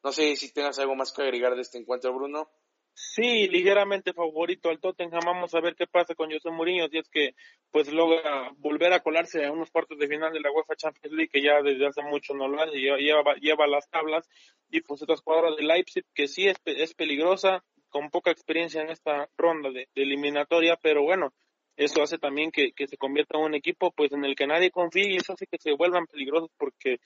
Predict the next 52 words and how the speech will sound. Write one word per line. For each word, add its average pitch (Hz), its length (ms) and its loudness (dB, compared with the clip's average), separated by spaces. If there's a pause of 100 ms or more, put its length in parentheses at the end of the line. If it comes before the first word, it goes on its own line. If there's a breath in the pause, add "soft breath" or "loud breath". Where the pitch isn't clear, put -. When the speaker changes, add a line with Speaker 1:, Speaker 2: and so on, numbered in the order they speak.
(380 soft breath)
Speaker 2:
pues, 139 320 -6 (320)
pues 151 160 4
no, 165 140 0
no 180 140 4
tiene 190 260 0
nada 190 260 4
que 170 140 -4
perder 165 380 0
las 160 160 -2
cuadras 165 320 2
de 143 80 -6
Timo 160 300 -2
Werner, 160 440 2
de 143 140 -2
Timo 165 260 0
Werner 160 340 2
y 143 120 -8
compañía, 160 680 0 (200)
y 143 100 -10
pues 143 220 -2
que 143 100 -2
se 135 80 -6
está 151 180 -2
convirtiendo 160 460 0
en 156 80 0
uno 160 160 4
de 151 80 4
los 139 180 0
equipos 165 360 -2
más, 156 240 0
más, 156 380 2 (400 loud breath)
más 156 220 4
fuertes, 170 440 0
más 156 240 0
contundentes 151 840 -2
en 156 240 -2
la 147 160 0
Bundesliga. 147 880 2
Jan, 165 260 0 (360 soft breath)
el 139 120 -4
fin 165 140 2
de 160 80 4
semana 160 260 2
pasada 156 360 0 (200)
ganó 156 540 2
tres 156 280 0
cero 165 240 -2
contra, 147 420 0
contra 147 280 0
el 143 160 -2
Werder 156 320 4
Bremen, 160 400 0